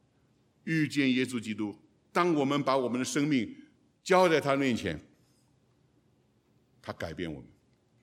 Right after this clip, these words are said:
当我们肯顺服的时候，改变我们生命的品质。这个品质不是教育能够帮助我们，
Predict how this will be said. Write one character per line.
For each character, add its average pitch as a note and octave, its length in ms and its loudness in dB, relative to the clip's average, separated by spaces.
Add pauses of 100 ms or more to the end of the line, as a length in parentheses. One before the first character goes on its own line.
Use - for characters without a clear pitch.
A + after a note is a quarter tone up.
(520)
当 F3 200 2
我 D3+ 100 2
们 D3 140 0
肯 B2 280 -4
顺 D#3 260 0
服 A#2 120 -6
的 A2+ 100 -4
时 G#2 140 -8
候， F2+ 260 -8 (400)
改 A2 300 2
变 B2+ 260 0
我 G2 100 -2
们 G2+ 140 -2
生 C3 260 -2
命 B2+ 240 0
的 F2+ 280 -6 (480)
品 A2+ 260 0
质。 B2+ 260 0 (1700)
这 A#3 140 -2
个 F#3+ 80 -4
品 A#2+ 260 -2
质 B2 260 -4 (600)
不 B2+ 120 -8
是 A#2+ 120 -8
教 A#2+ 280 -2
育 G#2+ 100 -4
能 G2 140 -6
够 G2+ 80 -8
帮 G2+ 200 -6
助 G2 100 -10
我 E2 80 -8
们， C#2 160 -14